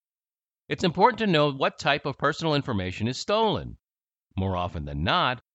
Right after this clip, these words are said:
in cases involving the I R S, the taxpayer's Social Security number is part of the breach. If you've been the victim of a data breach,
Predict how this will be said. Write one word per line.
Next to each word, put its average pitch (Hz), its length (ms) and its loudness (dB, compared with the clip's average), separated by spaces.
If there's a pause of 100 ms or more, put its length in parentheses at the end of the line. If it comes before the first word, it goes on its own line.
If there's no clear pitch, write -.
(200)
in 127 100 4
cases 214 420 -2
involving 143 460 4
the 120 160 2
I 113 220 2
R 104 120 0
S, 85 380 -4 (260)
the 131 80 -4
taxpayer's 147 680 0
Social 131 320 -2
Security 165 500 -2
number 95 400 0
is 110 180 -8
part 110 400 -2
of 95 220 -8
the 117 60 -6
breach. 147 560 -8 (1160)
If 135 140 -2
you've 151 120 0
been 214 180 6
the 147 100 4
victim 123 400 2
of 113 140 2
a 120 60 2
data 151 280 0
breach, 82 460 -10